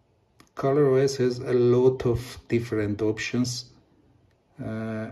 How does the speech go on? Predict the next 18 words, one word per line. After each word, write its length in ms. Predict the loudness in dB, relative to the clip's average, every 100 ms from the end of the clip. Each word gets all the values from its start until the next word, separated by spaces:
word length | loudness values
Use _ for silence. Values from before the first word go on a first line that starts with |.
| -4
I 120 | -2
heard 340 | 2 0 0
that 420 | -2 -2 -6 -14
global 320 | -2 2 4 2
version 460 | 2 -2 0 0
doesn't 380 | 0 -2 -2 -2
have 260 | 0 0 2
this, 480 | 0 0 -6 -6
uh, 320 | -4 -4 -4 -2
Oxygen 540 | -4 -2 -4 0 0
O 80 | 0
S. 360 | 0 -2 -6 -14 -20 -20 -20 _ 0
We 120 | 2
will 120 | 4
see 220 | 2 -2 0
that 340 | 2 0 -2
when 220 | -2 0
I 260 | 0 0